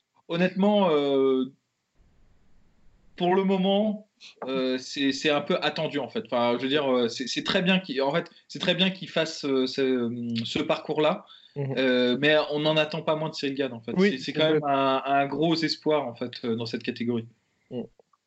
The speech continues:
Speaker 2: Entièrement d'accord, mon cher Polydoms. Faut bien, avant de passer au main event, on va s'intéresser à Cocorico Volkanos Demir, coucou la Suisse, qui affronte Alexander Rakic pour un gros, gros, gros, gros choc de la catégorie light heavyweight,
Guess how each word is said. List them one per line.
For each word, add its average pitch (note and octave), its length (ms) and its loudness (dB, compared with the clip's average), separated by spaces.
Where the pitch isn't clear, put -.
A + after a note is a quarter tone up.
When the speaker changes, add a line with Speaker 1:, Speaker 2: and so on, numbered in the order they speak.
Speaker 2:
Entièrement D3 400 0
d'accord, C#3+ 500 0
mon C#3 140 -6
cher C3 200 -2
Polydoms. C3 440 0
Faut D3+ 200 -2
bien, D3+ 280 2
avant D#3+ 240 2
de E3 80 0
passer D#3+ 340 0
au E3 40 2
main D3+ 220 0
event, E3 360 2
on E3 60 2
va D#3 100 4
s'intéresser D#3+ 800 0
à G3+ 160 0
Cocorico G#3 800 2
Volkanos F3+ 600 -2
Demir, F3 360 0
coucou D#3+ 280 -4
la D#3 120 4
Suisse, A3+ 440 0
qui F3+ 80 0
affronte E3+ 280 -2
Alexander E3 520 0
Rakic D#3 460 0
pour C#3+ 160 -2
un B2+ 100 -4
gros, G#3+ 560 0
gros, F3+ 340 2
gros, D#3+ 320 0
gros D3 300 0
choc F3+ 340 -4
de C#3+ 120 -4
la C#3 120 2
catégorie C#3+ 460 0
light C3+ 260 0
heavyweight, C#3 640 2